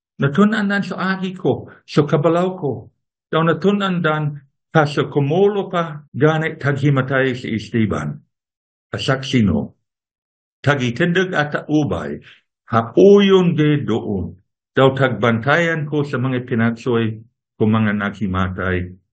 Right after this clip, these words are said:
kandin. Igpasabot ki Pablo, "Imba ang kandan hadi igdawatan, imba ang kandan hadi igpalaymanan. Kana tun andan so ala na pag" Pamanig ko doon ang mga naluwas. Bisan sa pagapil ko, pagimatay ki Esteban.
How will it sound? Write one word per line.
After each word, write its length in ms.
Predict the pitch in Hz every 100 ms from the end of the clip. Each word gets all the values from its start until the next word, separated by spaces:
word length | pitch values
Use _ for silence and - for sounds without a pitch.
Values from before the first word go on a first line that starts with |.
| _
kandin. 640 | 95 90 85 90 - - _ _ 117
Igpasabot 640 | 123 127 117 110 110 123
ki 160 | 110 95
Pablo, 480 | 107 101 101 101 - _ -
"Imba 440 | 156 180 175 175 135
ang 280 | 131 127 -
kandan 400 | 127 127 120 107
hadi 260 | 98 113
igdawatan, 840 | 117 107 95 90 90 92 110 92 98
imba 380 | - 156 156 -
ang 60 | 101
kandan 360 | 123 120 110 -
hadi 400 | 95 107 101 98
igpalaymanan. 800 | 107 104 95 92 92 90 87 - _ _
Kana 240 | 117 113 110
tun 240 | 131 147
andan 380 | 131 123 110 113
so 240 | 113 101
ala 240 | 101 110 110
na 120 | 101
pag" 260 | 98 98 92 _ _ _ _ _ _ _ _ _ -
Pamanig 500 | 110 104 104 104 101
ko 220 | 104 95
doon 400 | 95 101 - 98
ang 80 | 95
mga 180 | 92 92 90
naluwas. 480 | 90 92 90 90 _ _ _ -
Bisan 420 | 143 143 - 117
sa 160 | -
pagapil 580 | - 98 95 87 110 107 110
ko, 160 | 95
pagimatay 680 | 95 92 90 90 85 98 87
ki 480 | 87 92 85 87 -
Esteban. 640 | 87 87 90 87 85 80